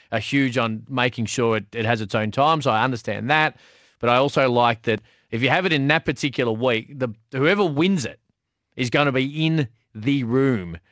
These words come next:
because the non-Victorian team, like, if a, if a Swanee wins it tonight, well, we're gonna have to cross to the Harbour City. I have no doubt they've got a nice function on, and it'll be great, but it'll be very, obviously, low-key.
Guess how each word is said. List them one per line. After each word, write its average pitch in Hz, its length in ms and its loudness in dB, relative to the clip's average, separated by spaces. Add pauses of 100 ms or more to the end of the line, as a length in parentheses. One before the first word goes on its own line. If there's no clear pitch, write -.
(180)
because 120 280 -2
the 120 80 0
non-Victorian 120 800 0
team, 127 180 -6
like, 180 240 2
if 170 140 -6
a, 165 100 -4 (480)
if 143 100 -4
a 147 60 0
Swanee 208 360 2
wins 117 220 -4
it 190 140 -6 (1000)
tonight, 143 420 2 (760)
well, 139 200 2
we're 135 80 -2
gonna 139 120 2
have 123 80 0
to 120 80 -4
cross 131 240 0
to 127 40 -6
the 117 80 0
Harbour 120 240 2
City. 147 280 0
I 131 40 4
have 120 120 0
no 131 220 2
doubt 113 220 2
they've 107 140 -6
got 113 120 -4
a 107 40 -4
nice 110 240 -2
function 185 340 0
on, 196 220 4
and 110 60 0
it'll 104 100 -2
be 98 120 -8
great, 151 400 0
but 104 100 -8
it'll 104 80 -6
be 104 80 -6
very, 107 420 -2
obviously, 107 400 -2
low-key. 110 540 0